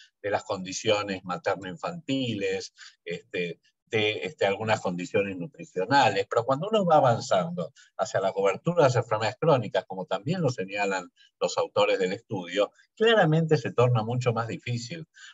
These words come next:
porque son intervenciones complejas, porque son in-, intervenciones conductuales, que, eh, digamos, tienen que actuar a distintos niveles del sistema de salud, este, con los profesionales, con los decisores, sobre todo en un escenario, como también se mencionó,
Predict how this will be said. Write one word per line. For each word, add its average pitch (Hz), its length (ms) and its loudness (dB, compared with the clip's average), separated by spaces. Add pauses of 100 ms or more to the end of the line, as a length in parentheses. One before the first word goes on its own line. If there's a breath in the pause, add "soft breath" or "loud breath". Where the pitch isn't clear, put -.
porque 214 160 0
son 214 140 2
intervenciones 120 640 2
complejas, 123 800 0
porque 95 320 -4
son 139 220 0
in-, 123 240 -4
intervenciones 92 640 -2
conductuales, 90 960 0 (320 loud breath)
que, 101 360 0
eh, 104 100 -8
digamos, 117 320 2
tienen 131 260 0
que 120 80 4
actuar 117 300 2
a 110 60 6
distintos 107 520 -4
niveles 95 580 -2 (320)
del 90 440 -2
sistema 104 420 -2
de 90 100 -2
salud, 104 540 0 (240 soft breath)
este, 104 300 -6
con 165 180 2
los 147 160 2
profesionales, 101 840 -2
con 160 220 2
los 127 140 4
decisores, 101 920 0 (240 soft breath)
sobre 127 300 4
todo 170 200 2
en 175 160 4
un 135 60 2
escenario, 123 480 0
como 98 200 -6
también 107 280 -6
se 117 140 -4
mencionó, 101 560 -8